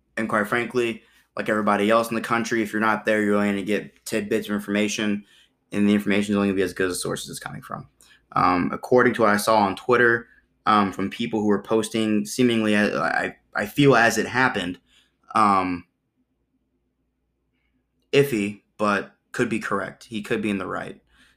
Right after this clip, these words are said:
It looked like he was running away from an angry mob of people who were trying to assault him. Now, other information I've gotten from, you know, just kinda surfing the web and different articles,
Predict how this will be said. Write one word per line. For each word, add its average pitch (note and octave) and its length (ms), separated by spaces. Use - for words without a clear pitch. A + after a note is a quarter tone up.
It A2+ 160
looked B2+ 320
like A2 220
he G#2+ 140
was G2+ 180
running G2+ 240
away F#2 240
from F#2+ 160
an F2+ 60
angry F#2 320
mob F2+ 200
of F#2+ 120
people F#2+ 240
who F2+ 80
were F2+ 40
trying F2+ 200
to F2 100
assault - 300
him. - 160
Now, G2+ 580
other A#2 200
information A2+ 520
I've G#2 180
gotten G2+ 360
from, F#2 560
you D#2+ 80
know, D2+ 60
just - 200
kinda F#2 160
surfing - 400
the F#2 80
web G2+ 420
and F#2 320
different - 300
articles, G2+ 800